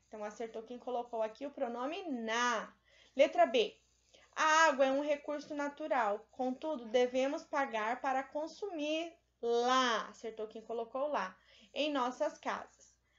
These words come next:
Letra C. O ciclo da água é o caminho que a água faz para sair da superfície da terra e voltar para ela.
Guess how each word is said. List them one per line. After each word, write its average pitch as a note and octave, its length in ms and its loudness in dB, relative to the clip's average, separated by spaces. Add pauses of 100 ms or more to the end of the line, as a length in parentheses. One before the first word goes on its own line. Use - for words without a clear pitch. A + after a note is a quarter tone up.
(320)
Letra D4+ 320 4
C. B3 400 0 (360)
O D#4 120 -2
ciclo F#4 480 0
da A#3+ 160 4
água A#3+ 420 4
é A#3+ 100 8
o C4 100 0
caminho C4 520 -2
que D4 140 -6
a B3 80 0
água A3 280 -2
faz G#3 640 -8
para C4 240 2
sair C#4 300 0
da E4+ 140 4
superfície C#4 580 -4
da G3 160 -2
terra G3+ 580 -2
e C#4+ 120 -6
voltar D4+ 440 0
para D#4 280 0
ela. F#3+ 260 0